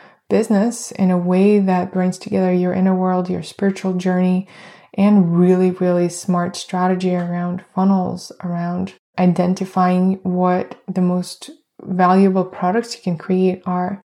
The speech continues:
creating back-end systems that will support your business so that you can not work all day and all night,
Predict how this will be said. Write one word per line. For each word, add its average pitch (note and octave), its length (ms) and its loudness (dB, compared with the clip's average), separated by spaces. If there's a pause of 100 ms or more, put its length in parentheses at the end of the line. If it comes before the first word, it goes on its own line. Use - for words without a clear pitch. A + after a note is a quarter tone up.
(180)
creating F#3+ 380 4
back-end F3+ 440 0
systems G3 800 -4
that F#3+ 140 -4
will F#3 120 -4
support F#3+ 420 -6
your G3 120 0
business F#3+ 680 -2
so F#3 300 -4
that F3+ 200 -2
you F#3 140 0
can F#3 440 -2 (280)
not F#3+ 500 0
work F#3+ 480 -2
all F#3 220 0
day F#3 340 2
and F#3 180 -2
all F3+ 200 0
night, G3 380 -2